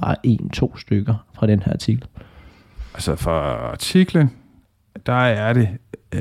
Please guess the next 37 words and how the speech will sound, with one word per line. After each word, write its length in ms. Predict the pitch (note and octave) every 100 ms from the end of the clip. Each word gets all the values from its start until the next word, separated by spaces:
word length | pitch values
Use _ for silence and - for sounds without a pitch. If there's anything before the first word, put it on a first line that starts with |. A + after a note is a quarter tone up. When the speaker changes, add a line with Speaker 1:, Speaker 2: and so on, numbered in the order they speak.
| -
Speaker 2:
ubetinget, 720 | D#3+ D#3+ D3+ - A#2+ A2 G#2+ - - -
at 140 | B2
vi 60 | A#2
kan 220 | B2 G#2+
vise, 380 | A2+ C#3 - A#2 - _ - - _ -
at 300 | A2 G#2+ - _ _ -
ikke 160 | C#3 C#3
bare, 280 | C3+ B2+ C3 -
altså, 220 | - -
den 260 | B2 C#3 - - A#2
budgetadf-, 380 | C#3 C3+ - -
budgetadfærd, 480 | B2 C#3 D3 B2+ A#2+
vi 60 | G2+
kender, 300 | A#2+ B2 A2+ -
øh, 160 | - A#2+
fra 140 | -
litteraturen 520 | A2 A2 G2 - B2+ B2
på 80 |
kort 260 | - A2+ A#2
sigt, 240 | A2+ - - _ _ - - - _ _ _ -
den 140 | D3 C#3
er 160 | B2
det 120 | C#3
også 360 | F#2+ A2 - - _ _ -
på 80 | B2
lang 260 | A#2 E3
sigt, 200 | - C#3
og 140 | - A#2+
i 20 |
ta-, 200 | - -
især 320 | A2 - D#3 D3
på 140 | B2+
rigtig 300 | A#2+ C3 B2
lang 180 | A2+ A#2+
sigt 200 | B2 -
med 80 | B2
terminalperioden. 920 | A2+ G#2 G#2 A#2+ - - - -